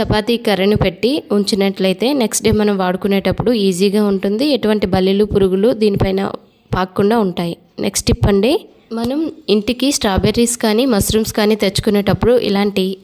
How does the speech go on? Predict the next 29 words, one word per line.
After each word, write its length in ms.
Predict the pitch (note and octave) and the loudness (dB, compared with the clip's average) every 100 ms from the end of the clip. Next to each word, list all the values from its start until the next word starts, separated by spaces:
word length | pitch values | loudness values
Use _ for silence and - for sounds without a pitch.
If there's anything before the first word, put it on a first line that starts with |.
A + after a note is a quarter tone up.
| F#3+ | -4
ఆ, 40 | |
ప్లాస్టిక్ 540 | F#3+ G3+ F#3+ G3+ A#3+ - | -2 0 0 0 -4 -2
కప్స్ 240 | - - | -4 0
అయితే 220 | A3 A3 G#3+ | -2 2 0
ఇస్తూ 300 | F#3+ - F#3+ | 0 -2 -2
ఉంటారు. 480 | F3+ F#3 F3+ B3 - _ - | 0 -2 0 -2 -4 _ -8
వీటిని 440 | G#3 B3+ C#4+ C#4+ | -6 -4 -4 -4
పడేయకుండా 840 | D4 G#3 F#3+ A3 A3 G3 F#3+ A3+ B3+ - - | -2 -2 0 0 2 0 2 0 -4 -8 -2
ఎలా 260 | G3+ A#3 | 0 0
రీయూజ్ 440 | A3+ G3+ G#3 G#3 G3+ | 2 2 2 2 0
చేసుకోవాలో 440 | G3 - F#3+ F#3 F#3+ | 0 0 2 0 0
చూద్దాము. 520 | F#3 E3+ F3 F#3 C4 G4 - _ - | -2 0 -2 0 -2 -6 -14 _ -2
So, 260 | G3 F#3 F3+ - _ _ G3 | 0 2 -2 -8 _ _ -2
ఈ 320 | G#3 G3 F#3+ - | 0 0 -2 -4
కప్ 300 | G3+ G3+ - | -6 -4 -2
పైన 360 | B3 F#3 F#3+ A#3 - | 0 -2 -4 -8 -6
ఒక 420 | G3 F#3+ F3+ E3+ - | -4 -2 -2 -4 -4
పేపర్ 280 | G#3+ G#3 B3 | -2 0 0
వేస్తున్నానండి. 960 | A3 F#3+ - G3 F#3+ F3+ F3 F3+ C4+ E4+ - - - _ | 2 0 0 0 0 0 -2 -2 -2 -4 -18 -20 -20 _
టిష్యూ 340 | A3+ G3+ C4+ C4+ | -2 2 2 2
ఉన్న 200 | A#3+ B3 | 2 2
no 160 | G#3 G3 | 2 2
problem 420 | G3+ F#3+ G3 C4 | 0 0 0 0
వేసుకోవాలి. 800 | A#3 G3 - G#3 F#3+ F#3+ C4+ F4+ - _ | 0 0 0 0 2 0 0 -2 -8 _
దీనికి 340 | G3+ G3 G3 | 0 0 -2
కరెక్ట్గా 460 | F#3+ G3 F#3+ F#3+ G3 | -2 0 -2 -2 -2
సరిపోయినట్టు 680 | G#3+ G3 - G3+ G3+ F#3+ F#3+ | 0 -2 0 0 0 0 -2
మడత 340 | F#3+ F3 - | -2 -4 -2
పెట్టుకొని 500 | F#3+ F#3+ - G#3 D#4 | -4 -2 -2 0 0